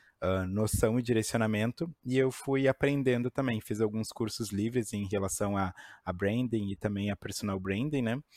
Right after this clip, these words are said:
E foi o que eu fui me, fui me desenvolvendo pra essa área, assim. Daí, vamos ver, a gente tá na linha do tempo no ano de dois mil e vinte, mais ou menos, só pra gente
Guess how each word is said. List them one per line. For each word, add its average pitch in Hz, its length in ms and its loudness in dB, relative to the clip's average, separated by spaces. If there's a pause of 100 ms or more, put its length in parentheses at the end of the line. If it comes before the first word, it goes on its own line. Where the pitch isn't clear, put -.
(340)
E 120 80 -4
foi 123 280 2
o 123 60 0
que - 100 -6
eu 127 40 2
fui 123 200 0
me, 120 500 2
fui - 160 -2
me 120 140 2
desenvolvendo 117 760 0
pra 113 200 2
essa 110 320 2
área, 95 360 2
assim. 95 320 -6 (920)
Daí, 123 460 2 (1500)
vamos 95 320 -8
ver, 78 180 -6
a 87 40 -6
gente - 280 -6
tá 98 200 -2
na 101 160 0
linha 107 200 -2
do 107 120 -4
tempo 107 400 -2
no 104 100 2
ano 107 160 2
de 107 100 -2
dois 107 220 2
mil 123 140 2
e 131 40 2
vinte, 101 380 -2
mais 95 180 0
ou 101 60 2
menos, 90 260 -2
só 95 120 2
pra 104 120 -2
gente 101 400 -2